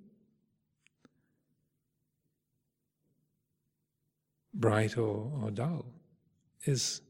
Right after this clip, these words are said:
completely immaterial, secondary. So there's another quality of Luang Por Chah, it was that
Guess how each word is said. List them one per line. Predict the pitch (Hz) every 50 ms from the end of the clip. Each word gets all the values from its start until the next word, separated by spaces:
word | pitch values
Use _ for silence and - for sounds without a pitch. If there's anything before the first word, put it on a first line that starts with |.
| _ _ _ _ _ _ _ _ -
completely | - 156 - - 165 165 156 147 147 139
immaterial, | - 139 147 139 147 131 - - 185 175 156 113 - - - - - - - _ _ _ _ _ _ - -
secondary. | - - 131 - - 123 104 98 95 101 98 - - - _ _ _ _ _ _ _ _ _ _ _ _ _ _ _ _ _ _ _ _ _ _ _ _ _ _ _ _ _ _ _ _ _ _ _ _ _ _ _ _ _ _ _ _ _ _ _ _ _ _ _
So | - -
there's | 131 120
another | 123 117 123 123 117 120 113 110
quality | 101 - - 147 156 185 180 - - 123 113
of | 104 104
Luang | 113 117 107
Por | - - 113
Chah, | - - 175 190 190 139
it | 107 107 123 143 156 143
was | 135 127 113 - -
that | 127 117 - -